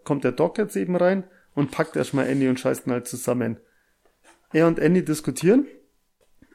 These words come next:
Andy halt mit seiner üblichen Story. Chucky derweil packt sich ein Skalpell, schleicht sich von hinten an und stich-, sticht den Doc ins Bein und setzt ihm dann, also den Doc haut natürlich um, liegt am Boden.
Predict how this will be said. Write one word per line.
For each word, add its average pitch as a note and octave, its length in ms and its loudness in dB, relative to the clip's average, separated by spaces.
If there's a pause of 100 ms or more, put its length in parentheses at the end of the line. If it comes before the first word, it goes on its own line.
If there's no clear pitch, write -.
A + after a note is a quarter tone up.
Andy C#3+ 200 2
halt B2+ 120 2
mit C3 120 -2
seiner B2+ 160 -2
üblichen C#3 340 -2
Story. D3 420 0 (720)
Chucky E3 280 0
derweil G3+ 380 2
packt - 300 -8
sich D3+ 120 -4
ein C#3 80 -2
Skalpell, E3 640 -2 (300)
schleicht D#3+ 440 -2
sich F3+ 160 -4
von C#3 120 0
hinten A3 380 0
an A3+ 280 -2 (180)
und C#3+ 140 -2
stich-, - 540 -6
sticht - 540 -4
den C#3+ 160 0
Doc E3 180 4
ins D3 220 -4
Bein D3 360 2 (640)
und C3+ 160 -2
setzt - 340 -2
ihm G3 140 0
dann, F3+ 220 2
also C3 140 -4
den A#2 100 -4
Doc C3 180 0
haut C3 180 0
natürlich B2+ 360 -2
um, E3 160 2
liegt D3+ 240 0
am B2+ 80 2
Boden. E3+ 420 0